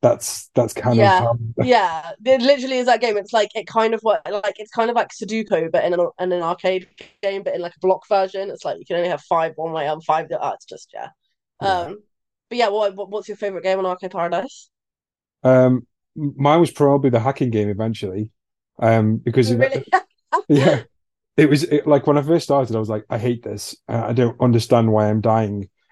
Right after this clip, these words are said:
Speaker 1: And then eventually I figured out that, like, the, the rows have to total up a particular number to be able
Speaker 2: Yes,
Speaker 1: to
Speaker 2: to the number. Yeah.
Speaker 1: Yeah.
Speaker 2: I think
Speaker 1: And
Speaker 2: I've
Speaker 1: then
Speaker 2: just gotten, like, I've just cracked it and, like, gotten a really high score, and that felt really good.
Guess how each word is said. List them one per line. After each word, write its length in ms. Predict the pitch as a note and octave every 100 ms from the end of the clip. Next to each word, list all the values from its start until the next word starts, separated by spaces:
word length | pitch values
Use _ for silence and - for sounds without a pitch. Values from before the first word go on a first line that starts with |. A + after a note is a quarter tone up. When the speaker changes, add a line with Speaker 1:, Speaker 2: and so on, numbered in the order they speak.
| -
Speaker 1:
And 100 | C3
then 160 | B2+ B2
eventually 380 | B2 C#3 B2+ B2+
I 40 | G#2
figured 240 | A#2+ A#2+
out 160 | A2+ A#2
that, 80 |
like, 220 | A#2 A2+ -
the, 280 | A2+ A#2+ A2+ A2
the 260 | A#2 A2+ G#2+
rows 440 | B2+ A#2+ B2 C#3
have 180 | C#3 C#3
to 80 | -
total 320 | - C#3 A#2+ C3
up 140 | A#2+
a 60 | A#2+
particular 600 | - - B2+ - B2 A#2+ _
number 400 | A#2+ B2 B2+ B2+
to 120 | B2+ B2+
be 60 |
able 120 | B2+
Speaker 2:
Yes, 120 | B2 A#2+
Speaker 1:
to 60 | B2
Speaker 2:
to 60 |
the 100 | A#2+
number. 680 | F#3+ F#3+ F#3+ F3 E3 D#3+ D#3+ D#3+
Yeah. 400 | G#3 G3 F#3 B2+
Speaker 1:
Yeah. 220 | B2 B2 C3 -
Speaker 2:
I 60 | A3
think 80 | A3+
Speaker 1:
And 120 | G3
Speaker 2:
I've 60 | C4
Speaker 1:
then 60 |
Speaker 2:
just 240 | C4+ B3+ B3+
gotten, 220 | B3 G#3+
like, 120 | G3+ F#3
I've 80 | G3+
just 220 | A#3 -
cracked 480 | - B3+ A3 - -
it 160 | D3 -
and, 120 | F3
like, 140 | F3+
gotten 200 | F#3+ F#3
a 40 | F3
really 180 | F#3 F3
high 180 | F3
score, 380 | F3 - F#3+ D#3+
and 80 | C#3+
that 100 | D3
felt 160 | - E3
really 160 | D#3+ D#3
good. 220 | D#3